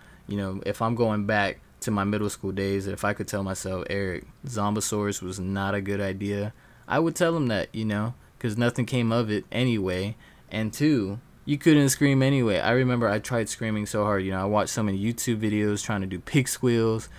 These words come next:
you know, like, <gasps> see, I can't even do it right now. Like, that was just embarrassing, but I couldn't do it. And it, it, just looking back, it just wasn't a good idea. And luckily, when I hit high school,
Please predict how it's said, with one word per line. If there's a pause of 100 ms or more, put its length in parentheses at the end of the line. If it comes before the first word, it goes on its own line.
(180)
you
know,
like,
<gasps>
see,
I
can't
even
do
it
right
now.
Like,
that
was
just
embarrassing,
but
I
couldn't
do
it. (240)
And
it,
it,
just
looking
back,
it
just
wasn't
a
good
idea.
And
luckily,
when
I
hit
high
school,